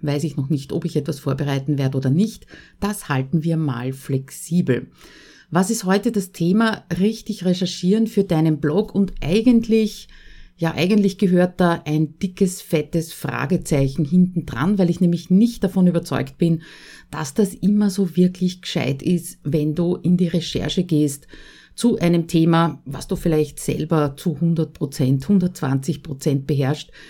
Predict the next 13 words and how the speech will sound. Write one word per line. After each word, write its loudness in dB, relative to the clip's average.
aber 0
dazu -4
dann -2
eben 0
später -2
mehr. 2
Außerdem 2
ist -2
das 4
in 2
gewisser 2
Weise 0
eine, 0